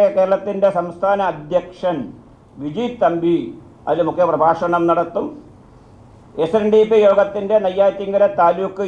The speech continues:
യൂണിയൻ സെക്രട്ടറി ആവണി ശ്രീകണ്ഠേട്ടനും വിവിധ സമു-, അല്ല, സമുദായ സംഘടനാ നേതാക്കളും ഏതാണ്ട് അൻപതിൽ പരം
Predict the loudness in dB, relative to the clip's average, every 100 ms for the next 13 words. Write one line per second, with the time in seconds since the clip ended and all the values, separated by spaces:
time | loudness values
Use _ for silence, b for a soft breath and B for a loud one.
0 | -4 -4 -4 0 0 0 -4 -6 -2 -2
1 | 0 -2 -4 -4 -2 0 2 0 -2 -6
2 | -6 -6 -2 0 0 -2 -6 -8 -10 -16
3 | -20 -20 -20 -20 -20 -20 -20 -20 -10 -6
4 | 0 2 4 4 4 2 2 0 2 4
5 | 2 2 0 2 2 2 0 -2 2 2
6 | 2 0 0 0 0 -2 -2 -4 -4 -8
7 | -18 -20 -20 -20 -20 -20 -20 -8 0 2
8 | 2 2 2 0 0 2 4 4